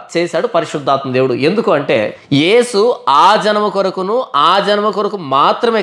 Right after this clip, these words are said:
కాక చెదిరిపోయిన దేవుని పిల్లలను ఏకముగా సమకూర్చుటకును చావనై ఉన్నాడని ప్రవచించెను. ప్రభు అయిన యేసుక్రీస్తు వారి ప్రాణత్యాగం లేకుండా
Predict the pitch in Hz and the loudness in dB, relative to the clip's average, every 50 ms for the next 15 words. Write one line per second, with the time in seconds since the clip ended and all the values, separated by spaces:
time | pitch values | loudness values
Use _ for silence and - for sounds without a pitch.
0 | - 175 151 151 185 165 120 113 135 - - - - 180 175 180 196 233 247 214 | 0 0 0 0 0 0 -2 -2 -4 -6 -12 -6 -2 0 0 2 2 2 2 2
1 | 240 233 226 226 220 170 131 151 165 196 220 220 214 - - 185 180 175 175 175 | 2 2 2 2 0 0 0 0 2 2 2 2 2 0 0 0 2 2 2 2
2 | 185 226 240 165 135 143 151 170 196 226 226 226 233 226 214 226 208 - 180 180 | 2 2 0 0 0 0 2 2 2 2 2 2 0 2 2 0 0 0 -2 -4
3 | 185 175 180 185 175 - - 156 156 151 143 175 220 453 - - _ _ _ _ | -4 -4 -4 -4 -4 -4 -6 -8 -8 -6 -6 -6 -6 -8 -8 -12 _ _ _ _
4 | - _ - - 185 180 190 220 226 233 226 226 220 208 196 196 190 190 185 190 | -20 _ -2 0 2 4 4 4 2 2 0 0 -2 -2 -4 -4 -4 -4 -4 -4
5 | 220 262 - - - _ _ - 165 165 170 165 156 156 135 127 - 123 135 151 | -6 -8 -12 -14 -18 _ _ -4 -2 -2 -2 -4 -6 -10 -12 -10 -8 -4 -2 -2
6 | 165 139 104 90 - _ _ _ _ _ _ 151 165 160 190 220 208 202 202 196 | -2 -2 -4 -6 -12 _ _ _ _ _ _ 0 2 4 4 4 4 2 0 -2
7 | - 190 - 190 185 175 - - 180 175 170 165 147 - - - 151 143 156 180 | -4 -6 -4 -2 -4 -4 -2 0 0 2 2 0 -2 -6 -6 -4 0 0 2 0
8 | 202 196 - 180 170 160 151 143 147 143 156 151 135 117 | 0 0 0 -2 0 0 -2 -2 -4 -4 -6 -4 -2 -2